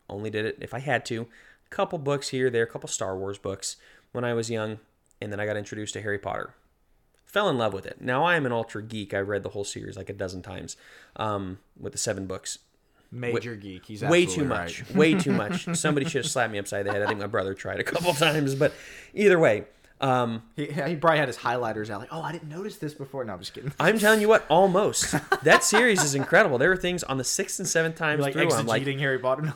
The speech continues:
Speaker 2: <laughs>
Speaker 1: "Bro, I've never under-, like, I've never seen this before." She's a master. I'll just say that. But, um, Harry Potter was a series that got me started. I read the first one, I got hooked, and I read the second and third and fourth and fifth.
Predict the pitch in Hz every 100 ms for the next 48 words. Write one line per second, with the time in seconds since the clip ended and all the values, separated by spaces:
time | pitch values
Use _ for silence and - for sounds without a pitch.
0 | - - 254 311 135 143 165 180 185 185
1 | 185 151 151 170 170 180 196 208 - 226
2 | 269 202 135 - 107 104 180 190 147 113
3 | 101 - - - - - 110 - 110 98
4 | 90 _ 143 139 156 - - - - -
5 | - 131 127 117 110 _ _ _ _ _
6 | _ _ _ 160 180 180 165 185 156 131
7 | 131 131 - 170 160 123 110 113 113 110
8 | 151 165 104 107 143 - 113 - 135 139
9 | 151 240 - 110 101 101 107 - - 143
10 | 147 110 117 139 117 - 135